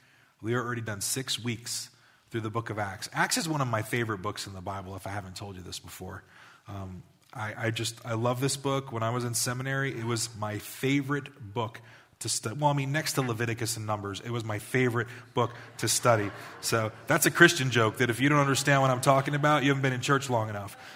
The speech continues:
Um, but anyway, in all seriousness, it, it really has been my favorite book, and you'll see more and more of why that's the case as we're walking through this. Um, you've heard me talk about this many times, and I'll say it again. The book of Luke, um, that was written by Luke,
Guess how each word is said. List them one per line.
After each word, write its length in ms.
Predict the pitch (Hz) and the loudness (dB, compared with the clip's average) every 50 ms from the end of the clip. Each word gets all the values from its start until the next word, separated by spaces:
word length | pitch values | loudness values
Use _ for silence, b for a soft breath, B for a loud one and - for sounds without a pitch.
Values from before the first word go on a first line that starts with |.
| B B | B B
Um, 240 | 123 127 127 120 113 - - 139 | -2 0 0 0 -2 -2 4 6
but 80 | 165 | 8
anyway, 280 | 175 151 131 117 104 - - - - - - - - - - | 8 8 6 4 0 -2 -6 -12 -18 -20 -20 -20 -20 -4 2
in 80 | 143 143 | 4 4
all 120 | 143 139 | 6 6
seriousness, 680 | - - 139 139 143 147 147 143 - 143 143 143 - B B B B B B B B B - _ _ - | 4 4 4 6 6 4 4 2 0 0 -2 -2 -2 B B B B B B B B B -20 _ _ 0
it, 200 | 175 151 113 - - | 0 0 0 2 4
it 140 | - - 151 | 4 6 6
really 260 | 165 190 190 180 151 | 6 8 8 8 8
has 300 | 131 151 156 160 151 139 | 8 6 6 6 4 4
been 160 | 156 160 151 | 0 0 2
my 120 | 147 143 | 2 2
favorite 440 | 139 143 - 156 156 147 151 139 - | 2 2 4 4 4 4 4 2 2
book, 260 | 151 156 151 151 - | 2 2 2 2 0
and 100 | 139 131 | -2 -2
you'll 120 | 143 147 143 | 0 0 2
see 200 | - - 151 147 | 2 2 2 2
more 280 | 139 135 135 139 139 | 2 0 0 0 0
and 80 | 135 135 | 0 -2
more 240 | 135 131 135 127 123 | -2 0 0 0 -2
of 60 | 113 | -2
why 160 | 117 117 120 127 | -2 -2 -2 -2
that's 180 | 135 123 - | -4 -4 -4
the 100 | - 127 | -6 -6
case 300 | - - 139 139 135 131 | -4 -2 0 0 0 -2
as 100 | 131 117 | -2 -2
we're 120 | 117 123 123 | -2 -2 0
walking 320 | 123 127 131 127 127 127 | 0 -2 -4 -4 -6 -10
through 240 | - - 135 139 143 | -6 -4 -2 0 0
this. 260 | 143 143 139 143 - B B B B B B | 0 0 -2 -2 -4 B B B B B B
Um, 220 | - 120 117 117 117 | -2 0 0 2 2
you've 160 | 123 127 120 | 0 0 2
heard 180 | 135 143 143 147 | 2 0 2 2
me 80 | 143 | 0
talk 240 | 131 - 139 135 135 | 2 2 2 2 2
about 240 | 147 143 139 135 139 | 2 2 0 0 0
this 220 | 139 135 131 139 | -2 -2 -2 -2
many 220 | 131 131 135 143 135 | -2 -2 -2 -2 -2
times, 360 | 135 139 135 135 135 131 120 | 0 -2 0 0 -2 -2 -2
and 100 | 120 113 | -2 -2
I'll 80 | 117 | 0
say 220 | 113 - - 131 135 | 0 2 2 2 2
it 60 | 131 | 2
again. 360 | 131 117 127 127 131 131 127 B B B B B B | 0 0 0 0 0 -2 -4 B B B B B B
The 80 | - 113 | -6 -2
book 240 | 107 147 151 147 147 | 2 2 2 2 2
of 180 | 135 120 - B B B | 0 -2 -4 B B B
Luke, 360 | - 110 131 143 151 143 - - B B B B B B - - | -2 4 6 8 8 6 4 0 B B B B B B -8 0
um, 480 | 123 123 120 117 113 113 110 - 139 113 | 4 6 6 6 6 2 -4 -8 -4 -4
that 120 | 131 120 | -2 -2
was 120 | 113 117 110 | -2 0 0
written 200 | 143 135 143 135 | 0 0 2 2
by 160 | 131 127 127 | 2 2 4
Luke, 280 | 123 127 139 151 147 | 4 4 2 2 2